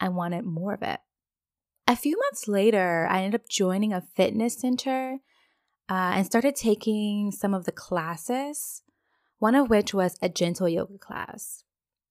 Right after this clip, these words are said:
And I can honestly say this is where my love for yoga began. I was able to gain insight and loving direction from my instructor at the time,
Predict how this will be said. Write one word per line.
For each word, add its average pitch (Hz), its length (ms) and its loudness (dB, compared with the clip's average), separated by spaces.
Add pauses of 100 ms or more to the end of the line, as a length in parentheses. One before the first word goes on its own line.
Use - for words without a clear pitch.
(340)
And 185 80 -4
I 233 120 4
can 269 140 6
honestly 240 340 4
say 175 480 4
this 175 260 0
is 180 180 -2
where 170 200 0
my 165 160 -2
love 160 640 2 (160)
for - 160 -2
yoga 254 580 0
began. - 600 -4 (800)
I 190 160 4
was 196 300 0
able 196 360 2
to - 120 -6
gain 180 360 -2
insight 185 840 -2
and 175 320 -4
loving 240 580 2
direction 175 880 -6
from 170 340 -6
my 160 160 -6
instructor 165 720 -6
at - 340 -2
the 185 80 -6
time, 190 600 -4